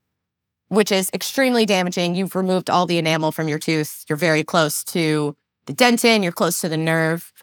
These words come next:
Um, I think even people, I think, I don't know how common that is. I think it's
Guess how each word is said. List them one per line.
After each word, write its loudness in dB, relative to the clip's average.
Um, 2
I 6
think 0
even 0
people, 2
I 6
think, 2
I 4
don't 4
know 4
how 6
common 2
that 4
is. 4
I 4
think 2
it's 0